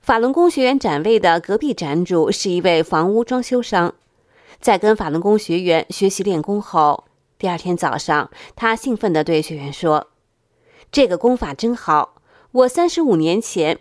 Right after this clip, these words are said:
背部疼痛到现在，昨天学练了五分钟，今天一点儿不疼了。我知道是因为练这个功练好的，因为当时练完功，我感觉非常舒服。其实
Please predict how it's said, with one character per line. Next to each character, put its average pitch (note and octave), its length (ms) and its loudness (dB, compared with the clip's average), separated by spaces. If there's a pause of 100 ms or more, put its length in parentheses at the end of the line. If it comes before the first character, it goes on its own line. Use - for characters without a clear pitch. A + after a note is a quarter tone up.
背 A3 180 4
部 F#3+ 180 0
疼 E3 280 -4
痛 G#3 240 -2
到 E3 100 -6
现 D#3 260 -4
在， D#3 280 -2 (560)
昨 F3+ 240 4
天 G#3 340 0
学 F#3+ 180 0
练 F#3+ 220 4
了 E3 100 2
五 D#3 120 -8
分 F3 240 -6
钟， G3 260 0 (300)
今 C4 180 2
天 B3+ 400 0
一 D4 80 0
点 D#3 160 -6
儿 - 20 -14
不 F3+ 120 -6
疼 C#3+ 260 -6
了。 D3 220 0 (580)
我 E3+ 100 2
知 F3+ 160 -4
道 E3 320 2 (140)
是 - 160 -4
因 D#4+ 180 4
为 G#3+ 280 2
练 C4+ 200 0
这 C#4 140 -4
个 F#3 100 -2
功 C#4 240 2
练 C4 160 2
好 C#3+ 280 -6
的， D3 220 -2 (720)
因 B3 120 4
为 G#3 140 4
当 B3 220 -2
时 F3+ 160 -6
练 F3+ 180 -4
完 C#3+ 160 -2
功， F#3+ 280 0 (100)
我 G#3 180 2
感 D#3 240 -4
觉 E3+ 220 0
非 C#4+ 120 -4
常 D3+ 220 -8
舒 D#3+ 220 -6
服。 - 380 -2 (880)
其 G#3+ 180 2
实 F#3+ 260 0